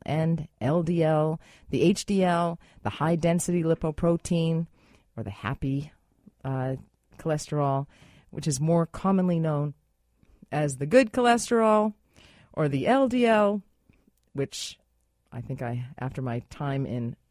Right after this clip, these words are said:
Montreal, I now have troubles with my L D L, the bad cholesterol, eating all of that high cholesterol food they have. I don't know how they stay so skinny back there.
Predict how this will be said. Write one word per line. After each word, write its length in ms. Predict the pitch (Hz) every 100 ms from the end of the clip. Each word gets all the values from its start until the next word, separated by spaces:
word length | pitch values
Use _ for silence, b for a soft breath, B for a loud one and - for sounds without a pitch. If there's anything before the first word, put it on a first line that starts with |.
| _
Montreal, 720 | 131 127 - 180 220 196 269 - _ 151
I 80 |
now 320 | 127 117 117 120 b b b
have 280 | - 139 -
troubles 420 | - 226 196 202
with 220 | 185 190
my 320 | 180 180 180 b b b
L 220 | 202 302
D 180 | 254 247
L, 220 | 240 277
the 160 | 240 180
bad 500 | 117 175 160 170 180 _ _ _
cholesterol, 760 | - 185 180 - 170 165 180 320 - _ _
eating 240 | 170 160
all 180 | 156 147
of 100 | 143
that 220 | 139 135 - _
high 240 | - 170
cholesterol 580 | 175 165 160 - 156 139 143
food 320 | 247 339 277
they 140 | 160
have. 280 | 139 143 247
I 80 | 208
don't 120 | 156
know 60 | 151
how 120 | 151
they 160 | 151
stay 180 | 143 151
so 160 | 147 147
skinny 300 | - 226 285
back 260 | 180 156
there. 220 | 170 220